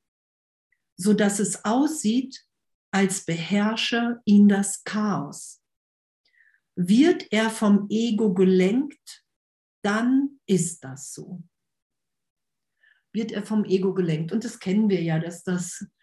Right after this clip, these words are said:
der Körper, ne, wir die Idee haben, oh, mein Wert liegt darin,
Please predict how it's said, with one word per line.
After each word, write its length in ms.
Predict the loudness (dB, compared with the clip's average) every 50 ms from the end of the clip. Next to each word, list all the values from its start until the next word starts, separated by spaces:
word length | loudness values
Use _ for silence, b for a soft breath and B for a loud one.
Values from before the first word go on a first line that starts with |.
| b b b b b b
der 120 | -2 -2 0
Körper, 560 | 2 2 4 4 2 2 2 2 2 4 6
ne, 180 | 4 4 4
wir 140 | 4 2 2
die 160 | 2 2 0
Idee 320 | 0 0 0 2 2 2 2
haben, 280 | 0 0 -2 -2 -2
oh, 220 | 0 2 2 4 4
mein 280 | 4 4 4 0 -2 -2
Wert 280 | -4 -6 -6 -6 -4
liegt 280 | -4 -4 -4 -4 -4 -2
darin, 440 | 0 0 2 2 4 4 2 2